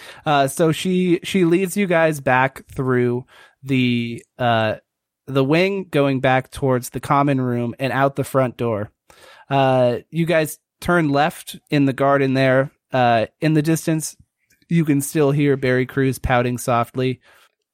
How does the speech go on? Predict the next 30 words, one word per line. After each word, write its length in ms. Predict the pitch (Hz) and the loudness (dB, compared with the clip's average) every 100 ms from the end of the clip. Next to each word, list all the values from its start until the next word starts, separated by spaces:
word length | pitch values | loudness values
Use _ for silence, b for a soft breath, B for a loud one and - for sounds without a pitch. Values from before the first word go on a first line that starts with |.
| - | -4
And 300 | 139 135 135 | 0 0 0
yeah, 140 | 175 | 2
you, 280 | 156 143 135 139 | 2 2 0 0
you 140 | 151 | -2
go 220 | 143 175 | 2 0
through 160 | 165 180 | 0 0
that 220 | 151 139 | 0 0
downward 420 | 131 131 160 147 - | 0 0 0 -2 -2
staircase 680 | - 170 147 - 156 143 | -2 0 0 0 0 -2
towards 580 | - 143 135 135 131 - | -4 0 2 0 -2 -12
the, 520 | 143 131 123 120 117 - b b b b | -10 -4 -2 -2 -6 -10 b b b b
the 80 | 135 | 0
warehouse 560 | 151 147 135 110 101 | 2 2 2 2 0
that 140 | - 113 | -2 -2
you 120 | 120 | 0
guys 260 | 117 107 - | 2 2 2
went 200 | 117 - | -4 -2
to 380 | - 117 113 - - _ _ _ _ _ | -2 -2 -2 -6 -12 _ _ _ _ _
before. 520 | 127 - 120 90 120 - _ B B B B | -6 -4 -4 -4 -6 -14 _ B B B B
Um, 300 | 139 139 131 | 0 2 0
you 120 | 127 160 | 0 0
guys 280 | 160 147 - | 0 0 0
go 160 | 156 | -2
down 340 | 147 156 156 160 | 2 0 2 2
there, 240 | 151 143 | 2 2
and 180 | 131 139 | 0 0
once 220 | 139 - | 0 -2
again, 340 | 131 127 131 | -2 0 2
you 200 | 127 120 | 0 0
see 540 | 117 - 143 131 127 | -2 -2 0 2 0